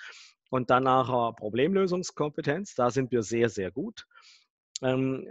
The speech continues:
was sind die Bereiche, die aber im unteren Drittel sind? Und das sind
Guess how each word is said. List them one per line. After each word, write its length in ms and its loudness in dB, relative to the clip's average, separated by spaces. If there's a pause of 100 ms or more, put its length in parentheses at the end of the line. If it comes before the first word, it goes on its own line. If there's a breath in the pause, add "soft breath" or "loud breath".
(160)
was 260 2
sind 180 2
die 80 -4
Bereiche, 520 4
die 360 -2
aber 260 -2
im 80 -4
unteren 480 0
Drittel 360 6
sind? 280 0
Und 140 -6
das 160 -2
sind 180 0